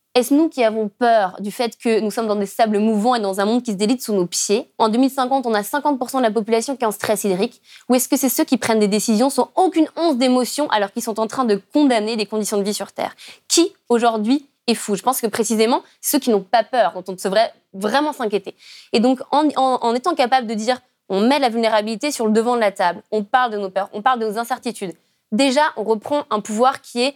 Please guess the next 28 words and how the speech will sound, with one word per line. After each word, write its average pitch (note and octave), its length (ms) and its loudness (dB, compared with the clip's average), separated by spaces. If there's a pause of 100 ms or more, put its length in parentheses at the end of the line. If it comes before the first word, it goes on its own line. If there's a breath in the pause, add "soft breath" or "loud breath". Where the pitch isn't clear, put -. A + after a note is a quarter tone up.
(340 soft breath)
euh, F3+ 220 2
dans G#3+ 480 2
un - 20 -4
système A#3 320 -4
patriarcal G#3 640 0
détenu A#3 320 -2
par G3 220 -2
des F#3 220 -2
hommes C#4+ 160 0
qui B3+ 260 -6 (200 soft breath)
se - 120 -6
targuent C4 340 0
d'une G3+ 140 -4
grande G3 180 -4
rationalité. F#3+ 760 -2 (180 loud breath)
Et G3 120 2
en G#3+ 120 2
faisant G#3+ 220 0
cela, A3 300 2
alors A#3+ 300 0
on G#3 60 -8
met A3 140 -2
le, F#3+ 220 -6
les F#3+ 180 -2
émotions G3+ 340 0
et C#4+ 60 2
la G#3 100 2
vulnérabilité, G3 720 -2